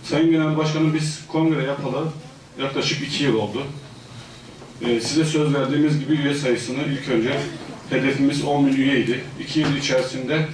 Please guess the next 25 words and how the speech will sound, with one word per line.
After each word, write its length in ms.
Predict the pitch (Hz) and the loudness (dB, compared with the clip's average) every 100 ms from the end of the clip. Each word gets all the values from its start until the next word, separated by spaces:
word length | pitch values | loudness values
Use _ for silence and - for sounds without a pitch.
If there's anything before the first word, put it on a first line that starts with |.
| - - | -6 -4
şu 120 | 135 | -2
anda 140 | 127 127 | 0 -2
iki 200 | 127 131 | -2 0
bin 160 | 120 | 2
beş 140 | 131 120 | 2 0
yüze 120 | 123 | 2
ulaştık. 360 | 113 110 139 147 147 | 2 0 -2 -6 -2
İnşallah 420 | 143 131 120 147 151 | 0 0 0 0 -2
iki 140 | - | -2
bin 140 | 131 123 | 0 2
yirmi 200 | 123 143 | 2 0
üç 120 | 143 | 0
seçimlerinden 540 | 117 113 107 107 107 | -2 2 2 4 2
önce 240 | 120 110 120 - 151 - - - - - 151 | 2 2 0 -2 -6 -12 -18 -18 -20 -8 -2
hedefimiz 540 | 139 127 127 156 151 | 0 2 2 0 0
on 300 | 151 151 123 | 2 2 2
bin 100 | 120 | 2
üye 220 | 135 143 | 0 -2
sayısına 380 | 123 117 - 160 | 0 -2 0 0
ulaşmak. 400 | 131 - 113 - - - - - - - - - - - | 0 0 -2 -4 -8 -14 -18 -18 -20 -20 -20 -20 -20 -12
Teşkilatı 800 | - 156 151 160 170 165 170 160 | 0 2 4 4 2 4 2 4
olmayan 340 | 165 165 160 160 | 4 4 6 4
ilçelerimizde 600 | 156 156 151 156 151 - | 2 0 2 2 2 0
teşkilatlamaları 840 | 160 - 147 147 135 131 135 - | -2 -2 -2 2 4 4 2 2
tamamladık. 520 | 143 131 110 107 | 2 4 2 0